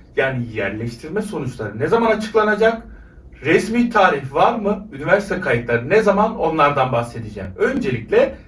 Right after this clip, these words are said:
yerleştirme, yani tercih sonuçları için herhangi bir resmi tarih bulunmamaktadır. Ö S Y M genellikle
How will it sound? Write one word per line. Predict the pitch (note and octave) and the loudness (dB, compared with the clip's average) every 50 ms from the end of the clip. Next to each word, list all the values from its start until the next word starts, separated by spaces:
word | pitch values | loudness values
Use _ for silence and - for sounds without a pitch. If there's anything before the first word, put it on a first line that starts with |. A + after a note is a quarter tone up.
| - - - - - - - | -20 -20 -20 -20 -20 -14 -6
yerleştirme, | A#2 A2+ A2+ A2+ A2+ A2+ A#2 A#2 A#2 - - D3 C#3+ C3 A#2 A2 A2 - - - - - | -4 -2 -2 -2 -4 -6 -6 -8 -8 -10 -10 -6 -4 -2 -2 -4 -4 -10 -16 -20 -14 -10
yani | G#2+ G2+ G2+ G2+ G2 | -10 -10 -10 -10 -10
tercih | - B2+ B2 B2+ B2+ - | -6 -4 -4 -4 -4 -6
sonuçları | - - - E3 C#3+ B2 - - A#2 G#2+ G2+ | -8 -8 -6 -6 -6 -6 -6 -6 -6 -6 -6
için | G#2 G#2+ - - A#3+ - - - - - - - | -8 -10 -8 -8 -8 -8 -8 -12 -16 -20 -18 -6
herhangi | - - E3 G#3 A3+ A3 - - - | -2 2 4 6 4 4 2 0 -4
bir | A#2+ A#2 A#2 | -4 -2 -2
resmi | C#3 D3+ D3+ - F#3+ G#3+ - - | -2 -2 -2 -4 -4 -6 -6 -2
tarih | - - - - A#3 - - | 0 0 0 2 0 -2 -4
bulunmamaktadır. | E3+ F3 G3 G#3+ G3 F#3+ - - A2 - - - A#2+ B2 G3 A#3 D4 - - - - - - | -2 -2 0 0 2 2 0 0 -2 -6 -6 -8 -2 2 2 2 2 2 -4 -14 -20 -4 0
Ö | - B3 D4 D#4 | 2 2 2 2
S | D4 - D3 | 0 -2 -2
Y | B2 A#2 | -2 0
M | B2 F3+ A#3+ B3 B3 - - - - - - - | 0 0 0 -2 -4 -8 -16 -20 -20 -20 -16 0
genellikle | - F3+ G#3 A#3 B3 A#3+ G3 - C3+ B2+ B2 A#2+ A#2+ F#3+ A3 B4+ - - | 4 4 6 6 6 4 4 2 0 -4 -8 -6 -2 2 2 2 2 0